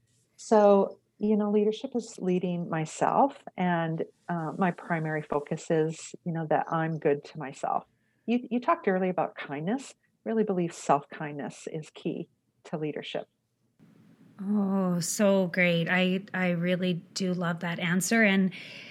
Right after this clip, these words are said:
Speaker 2: I really connect with that, because that's also what I believe. I believe that everything begins with us, and everything that we're suggesting that everyone else, you know, practice out there, ex-, you know,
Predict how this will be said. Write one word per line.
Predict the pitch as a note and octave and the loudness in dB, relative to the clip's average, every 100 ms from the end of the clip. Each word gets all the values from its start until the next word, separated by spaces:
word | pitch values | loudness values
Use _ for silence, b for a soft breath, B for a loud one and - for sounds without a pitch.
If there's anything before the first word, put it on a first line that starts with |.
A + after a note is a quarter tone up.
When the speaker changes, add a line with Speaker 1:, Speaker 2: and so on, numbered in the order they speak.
| B - | B 0
Speaker 2:
I | G3+ | 4
really | G3+ G#3+ A#3+ | 6 6 4
connect | G#3+ F3+ E3+ - | 4 2 2 -2
with | F#3 | -4
that, | E3+ D3+ F#3+ | -2 -2 -2
because | F3 F3 | -4 -2
that's | F3+ F#3 | -2 0
also | F#3 F3 G3 | 0 0 0
what | F3 F3+ D#3 - | 0 -2 -2 0
I | E3 | 0
believe. | E3+ E3 E3+ E3 | 0 -2 -2 -2
I | E3+ | -2
believe | E3+ E3+ E3+ | -2 -2 -2
that | F3+ | -2
everything | E3 E3+ E3 F3 | -2 -2 -4 -2
begins | E3 F3 E3+ | -2 -4 -4
with | G3 F3+ | -6 -6
us, | D#3+ E3 - | -6 -4 -4
and | E3 E3+ F3 B B B B B B B _ - | -4 -4 -4 B B B B B B B _ 0
everything | G3+ A3 B3 | 2 4 6
that | A#3+ G#3+ | 4 4
we're | G3+ | 2
suggesting | G#3 G3+ F#3 F3 G#3+ G#3 | 2 0 0 2 4 4
that | G3 | 2
everyone | - F3 F#3 F3+ F3 | 0 0 0 0 0
else, | F3+ F#3 - - - - | 0 -2 -2 -4 -8 -6
you | F#3 | -2
know, | F#3 | -2
practice | E3+ - E3+ E3+ F#3+ F3+ - - | -2 0 0 0 0 0 -2 -2
out | F3+ F3 E3 | 0 0 0
there, | E3+ F#3+ G#3 | 4 6 4
ex-, | - - - - - - - | 2 -8 -12 -14 -16 -12 -2
you | G3 | 0
know, | F#3 F3 | 2 0